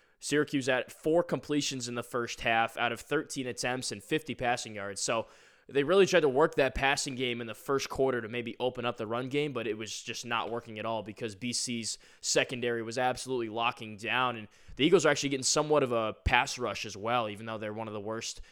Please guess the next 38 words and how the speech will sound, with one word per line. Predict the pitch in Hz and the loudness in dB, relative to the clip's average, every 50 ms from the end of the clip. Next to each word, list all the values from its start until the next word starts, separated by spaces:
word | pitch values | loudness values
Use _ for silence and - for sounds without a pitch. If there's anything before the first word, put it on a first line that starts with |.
| - _ _ | -20 _ _
pass | - 123 120 120 120 - | 2 4 4 4 2 0
rushing | 123 113 - 117 110 | -4 -6 -6 -8 -10
teams | 104 - 120 117 117 117 110 110 | -10 -10 -8 -8 -6 -8 -8 -8
in, | 113 107 107 | -10 -8 -8
in | 110 117 | -8 -8
the | 110 107 | -8 -6
nation | 107 110 123 135 131 - 156 120 | -4 -2 -2 0 0 -2 -4 -4
and | 113 113 | -6 -8
in | 113 110 | -8 -8
the | 110 107 107 | -6 -6 -4
A | 110 110 | -4 -4
C | - - - 104 98 | -4 -6 -6 -6 -6
C. | - - - 117 104 98 | -6 -4 -4 -4 -6 -6
So | - - - 120 107 101 - - - _ _ _ _ _ _ _ _ - - - - - | -4 -2 0 0 0 0 -2 -8 -20 _ _ _ _ _ _ _ _ -20 -20 -20 -10 2
what | 113 156 196 - | 6 6 6 6
changed | - - 190 175 175 180 165 - | 4 2 2 2 2 0 -2 -2
in | 175 156 | -2 -2
the | 139 | -2
second | 131 - 165 156 147 147 123 | 0 2 2 2 2 0 -2
half? | 120 143 147 156 175 - - - | 0 0 0 0 0 -4 -4 2
Well, | 131 127 123 123 117 - - - - - - | 4 6 6 6 6 2 -2 -10 -20 -14 -6
Syracuse | - - 151 165 165 - 170 151 139 | 0 2 2 2 2 2 0 -2 2
got | 127 165 160 151 - | 4 4 4 6 6
back | 151 147 156 160 - | 6 6 4 4 2
to | 156 | 4
what | 139 143 147 151 | 6 8 6 6
it | 143 | 6
does | - 156 143 143 139 - | 4 4 4 4 4 4
so | - 147 139 151 | 6 6 6 8
well, | 143 139 135 131 127 127 127 - - - - | 8 8 8 8 6 4 2 0 -6 -14 -4
which | - 135 139 - | -2 0 0 0
is | 123 123 117 - - - | -2 -4 -4 -8 -8 -4
handing | - 104 113 131 139 | 0 0 0 2 4
it | 143 | 4
off | 143 139 - | 4 4 2
to | 135 | 0
Sean | - - 143 143 135 | -2 0 0 0 0
Tucker | - 143 135 - 139 131 - | 0 0 0 0 0 -2 -2